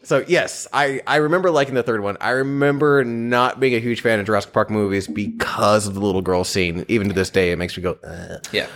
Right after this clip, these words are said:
Speaker 1: Um, yes, that all makes sense. Now, again, Chris Pratt is currently in the world of can really do no wrong.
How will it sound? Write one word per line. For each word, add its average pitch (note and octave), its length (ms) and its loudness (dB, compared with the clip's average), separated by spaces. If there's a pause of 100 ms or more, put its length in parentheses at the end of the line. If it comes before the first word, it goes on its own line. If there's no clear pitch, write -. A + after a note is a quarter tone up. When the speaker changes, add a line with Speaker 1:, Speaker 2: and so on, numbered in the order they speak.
Speaker 1:
Um, F2 920 2 (1400)
yes, C3 720 -2
that G#2 500 2 (260)
all G#2+ 180 4
makes F#2+ 260 -2
sense. - 340 -4 (100)
Now, G2+ 140 0
again, G2 320 0 (1160)
Chris E3 200 4
Pratt D#3+ 360 4
is B2 140 0
currently A#2+ 440 2
in A2+ 140 2
the G#2 60 0
world G2 320 2
of F#2+ 200 2 (180)
can B2 160 -2
really C3 240 4
do G2 120 0
no F2 120 -2
wrong. - 240 -6